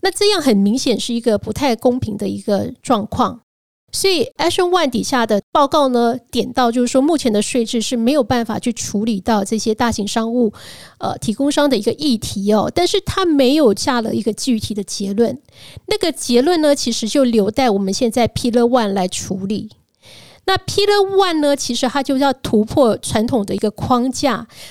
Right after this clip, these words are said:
采取一个公式型的方法，针对这些电子商务提供商，特别定制一套课税的机制。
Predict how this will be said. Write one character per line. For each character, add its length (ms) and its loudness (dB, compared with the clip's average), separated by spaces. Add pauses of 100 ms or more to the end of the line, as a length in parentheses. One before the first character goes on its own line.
(140)
采 200 0
取 160 -2
一 120 -2
个 160 2
公 240 2
式 180 0
型 160 0
的 140 2
方 260 -2
法， 340 -6
针 240 0
对 160 2
这 140 0
些 180 0
电 360 -2
子 120 -4
商 240 -2
务 120 2
提 180 -4
供 220 0
商， 320 -2 (200)
特 140 4
别 260 4 (200)
定 160 2
制 180 -4
一 100 -6
套 240 -2
课 220 2
税 160 0
的 100 -4
机 240 -6
制。 380 -10